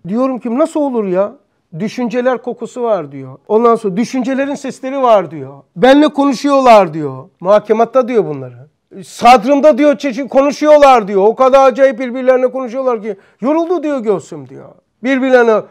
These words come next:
ümit ve yeis diyor. Birbirine çarpışıyorlar diyor. O öyle diyor, böyle diyor. Sen neredesin? Ben de seyrediyorum diyor. <laughs> Acayip bir alem. Tuhaf bir alem. İç alem doyuma uğradı, u-, ulaştı mı dışarıda kanaat olur. İç doyumsuzluk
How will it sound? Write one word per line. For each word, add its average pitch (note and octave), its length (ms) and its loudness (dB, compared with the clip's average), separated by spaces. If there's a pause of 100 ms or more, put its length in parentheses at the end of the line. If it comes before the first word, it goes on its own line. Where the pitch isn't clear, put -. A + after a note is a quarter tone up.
(160)
ümit C4+ 380 0
ve C4+ 100 2
yeis C4 440 0
diyor. A#3 160 -4
Birbirine C4 340 -2
çarpışıyorlar A#3+ 800 -2
diyor. G3+ 120 0
O B3+ 220 2
öyle B3 200 -6
diyor, B3 160 -8
böyle A#3+ 240 -2
diyor. A#3 120 -6
Sen C#4 240 0
neredesin? A3+ 440 -8 (220)
Ben B3 100 0
de B3 60 0
seyrediyorum F#3+ 720 -6
diyor. - 140 -20 (160)
<laughs> - 180 -16
Acayip G#3 400 -12
bir A3 140 -2
alem. F#3+ 360 -4 (720)
Tuhaf G#3+ 300 2
bir G#3 60 -4
alem. E3 360 -4 (580)
İç D4 240 0
alem G#3+ 380 4 (140)
doyuma A#3+ 360 0
uğradı, G3 440 0
u-, - 600 -14 (300)
ulaştı C4 460 0
mı C4+ 160 -8 (200)
dışarıda C#4 420 -4
kanaat A3+ 440 -4
olur. B2+ 340 -18
İç E4 280 -4
doyumsuzluk A3+ 800 -4